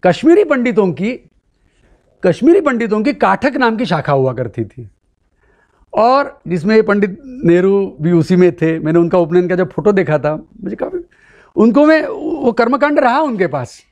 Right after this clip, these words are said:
लौगाक्षी उनका सूत्र था और कट-, का-, कठ उनकी शाखा है, परंतु अब प्रयास चल रहा है ढूंढने का कि कोई बचा खुचा भी एखादा भी हो जो मंत्र एखादा पढ़ सकता हो, पर लग नहीं रहा ऐसा।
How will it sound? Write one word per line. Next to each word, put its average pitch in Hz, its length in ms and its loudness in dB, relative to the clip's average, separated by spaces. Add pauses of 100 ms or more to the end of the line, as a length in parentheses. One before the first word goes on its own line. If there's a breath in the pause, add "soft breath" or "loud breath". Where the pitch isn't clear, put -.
(460)
लौगाक्षी 202 480 2
उनका 240 220 0
सूत्र 220 320 -2
था 160 340 -6 (680 soft breath)
और 202 580 0
कट-, 208 200 0
का-, 185 220 -4
कठ 196 180 0
उनकी 208 280 2
शाखा 180 320 -2
है, 180 300 -6 (460)
परंतु 254 300 0
अब 254 220 0 (1040)
प्रयास 240 300 2
चल 285 140 2
रहा 294 180 2
है 269 240 -2
ढूंढने 214 380 2
का 247 160 0
कि 233 200 -6
कोई 220 420 0 (520)
बचा 185 260 0
खुचा 185 260 0
भी 196 120 4
एखादा 185 300 0
भी 190 120 0
हो 175 240 2
जो 170 220 -2
मंत्र 156 320 -2
एखादा 160 280 -2
पढ़ 156 160 -4
सकता - 320 -12
हो, 151 220 -10 (340 soft breath)
पर 208 120 0
लग 190 220 2
नहीं 165 200 0
रहा 113 200 -6
ऐसा। - 240 -10